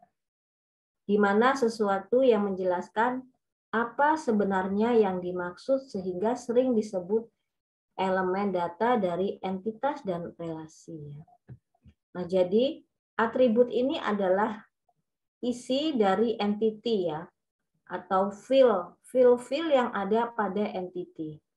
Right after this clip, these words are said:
Itu disebut dengan atribut.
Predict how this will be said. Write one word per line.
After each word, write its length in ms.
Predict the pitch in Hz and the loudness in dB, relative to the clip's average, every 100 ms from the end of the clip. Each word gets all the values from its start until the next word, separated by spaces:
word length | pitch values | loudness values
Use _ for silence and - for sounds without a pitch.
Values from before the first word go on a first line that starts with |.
| _ _ _ _ - | _ _ _ _ -6
Itu 320 | 185 - 247 | -6 0 2
disebut 480 | 220 208 185 185 233 | 2 0 -4 0 0
dengan 640 | 180 180 196 226 254 269 269 - _ - | 0 -2 -2 -2 -2 -2 -6 -12 _ -10
atribut. 720 | 180 185 190 175 175 160 - | -8 -4 -4 -4 -4 -6 -6